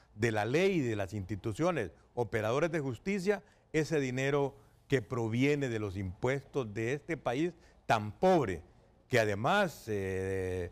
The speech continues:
diputado Darío Vanegas, es, es una pa-, es, somos un país con una economía extraordinariamente inteli-, in-, eh, interesante.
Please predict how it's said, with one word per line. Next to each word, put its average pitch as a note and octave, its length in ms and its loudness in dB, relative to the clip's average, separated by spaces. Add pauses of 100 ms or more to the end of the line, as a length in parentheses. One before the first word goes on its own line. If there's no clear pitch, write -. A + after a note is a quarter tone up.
(260)
diputado A2 640 2
Darío C#3 280 2
Vanegas, A#2+ 500 -2 (500)
es, - 340 -2
es D#3+ 200 -2
una G3+ 180 -2
pa-, - 240 -4
es, D#3 180 -4 (120)
somos F3+ 320 -2
un F#3+ 160 -2
país F#3 200 2
con F3 140 -6
una F3+ 80 -2
economía F#3 580 0 (380)
extraordinariamente E3+ 1600 0 (320)
inteli-, B2 720 0
in-, C3 260 -2
eh, A#2 440 0
interesante. B2+ 880 -4